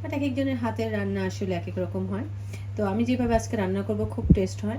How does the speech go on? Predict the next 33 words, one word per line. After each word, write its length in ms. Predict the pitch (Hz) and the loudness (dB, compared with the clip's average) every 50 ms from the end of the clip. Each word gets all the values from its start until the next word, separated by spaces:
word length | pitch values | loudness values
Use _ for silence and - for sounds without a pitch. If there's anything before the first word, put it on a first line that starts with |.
| 294 - - | -6 -8 -8
এভাবে 220 | 180 185 180 175 | -8 -8 -6 -6
রান্না 240 | 175 175 175 175 175 | -6 -4 -4 -4 -4
করলে 180 | - 190 196 | -6 -6 -8
সবাই 280 | 202 - 180 170 180 180 - | -6 -6 -6 -6 -6 -8 -8
খুব 100 | - 226 - - | -8 -8 -6 -6
পছন্দ 400 | 180 175 - 190 180 175 175 175 | -6 -6 -6 -4 -4 -4 -4 -4
করে। 300 | - 180 170 170 214 294 - - - - - - - - - - - | -6 -6 -6 -6 -6 -6 -8 -8 -10 -10 -10 -10 -10 -10 -10 -8 -6
তো 320 | 220 214 214 214 208 202 202 196 196 196 | -4 -2 -2 -2 -2 -4 -6 -6 -6 -6
মুর-, 260 | 196 196 196 - 196 | -6 -6 -6 -6 -6
আহ, 100 | 196 185 180 | -4 -4 -2
এটা 260 | 175 175 170 - 208 | -2 -2 -2 -2 -4
একটা 180 | 196 - 214 | -4 -4 -4
দেশি 400 | 208 165 175 185 - - - 233 | -4 -4 -4 -4 -4 -6 -4 -2
মোরগ, 380 | 220 208 196 190 180 175 214 262 | -2 -2 -2 -2 -2 -4 -4 -4
আহ, 840 | - - - - - - - - - 185 180 175 170 170 165 160 160 | -6 -8 -8 -8 -8 -8 -8 -8 -4 -4 -2 0 0 0 0 -2 -2
আমার 320 | 175 170 165 165 160 156 160 - | -2 -2 -2 -2 -2 -4 -4 -6
বাড়িতে 480 | 170 165 156 156 170 185 - - 180 156 - | -6 -4 -4 -6 -6 -6 -8 -8 -8 -8 -6
পালিত 320 | - 165 170 180 - - 185 | -6 -6 -6 -6 -6 -6 -6
মোরগ। 340 | 170 160 160 160 170 214 - - - | -6 -6 -6 -6 -6 -6 -8 -8 -8
সেই, 280 | - 180 156 151 156 | -8 -6 -6 -6 -6
আহ, 360 | - - - - - - 180 | -6 -8 -8 -10 -8 -8 -6
এটাকে 600 | 175 165 160 160 156 156 151 - 165 - 180 165 | -6 -4 -4 -4 -6 -6 -6 -6 -6 -6 -6 -6
একদম 200 | 160 160 165 170 160 - | -4 -4 -6 -6 -6 -6
পরিষ্কার 400 | 185 190 - - - - 196 180 - - | -6 -6 -6 -6 -6 -6 -6 -6 -6 -6
করে 260 | 180 175 180 226 254 | -6 -4 -4 -4 -4
বাড়ি 280 | 247 175 170 165 165 160 - | -4 -4 -4 -4 -6 -6 -6
থেকে 180 | 165 - 165 156 | -8 -6 -6 -6
একদম 340 | 156 156 - 165 160 160 165 - - - - - - - | -6 -6 -6 -6 -6 -6 -6 -8 -8 -8 -8 -8 -8 -8
সুন্দর 360 | - - 214 208 202 208 196 - | -6 -4 -4 -2 -2 -4 -4 -4
করে 180 | - 180 175 | -4 -4 -4
ক্লিন 340 | 170 - - 190 185 180 175 | -4 -6 -6 -6 -6 -4 -4
করে 200 | 175 175 165 160 | -4 -6 -6 -6
দিয়েছে। 460 | 156 160 160 151 151 - 226 240 285 | -6 -6 -6 -6 -6 -6 -6 -6 -6